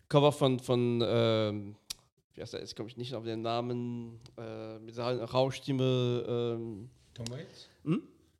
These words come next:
Speaker 2: Tom Waits?
Speaker 1: Tom Waits hat diese, hat ein, ein
Speaker 2: Ehrlich?
Speaker 1: Cover gemacht, ja, ja.
Speaker 2: Äh,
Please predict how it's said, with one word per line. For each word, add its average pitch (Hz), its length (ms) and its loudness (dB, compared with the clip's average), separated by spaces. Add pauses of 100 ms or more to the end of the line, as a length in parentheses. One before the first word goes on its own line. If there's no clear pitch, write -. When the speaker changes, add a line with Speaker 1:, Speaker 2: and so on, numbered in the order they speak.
(120)
Speaker 2:
Tom 117 260 -8
Waits? - 300 -12
Speaker 1:
Tom 170 240 10
Waits 123 320 6
hat 123 160 -6
diese, 127 360 0
hat 127 160 -2
ein, 127 120 2
ein 127 100 2
Speaker 2:
Ehrlich? 127 200 0
Speaker 1:
Cover 123 320 6
gemacht, 117 400 -2
ja, 120 60 -2
ja. 107 280 -2
Speaker 2:
Äh, 135 180 -8